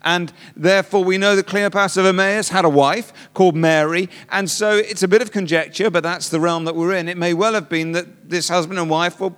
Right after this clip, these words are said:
walking home together from the events of the crucifixion weekend.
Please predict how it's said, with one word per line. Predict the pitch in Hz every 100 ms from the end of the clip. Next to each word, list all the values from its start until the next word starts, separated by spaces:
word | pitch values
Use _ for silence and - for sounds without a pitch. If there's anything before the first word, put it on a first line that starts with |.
| -
walking | 196 190 196 185 - _
home | 208 220 151 113 _ _
together | 143 135 117 113 113 - _ _ -
from | 147 139
the | 139
events | 127 135 139 131 - _ _
of | 120
the | 131
crucifixion | - 143 - 113 135 - 127 120
weekend. | 123 120 147 123 110 - -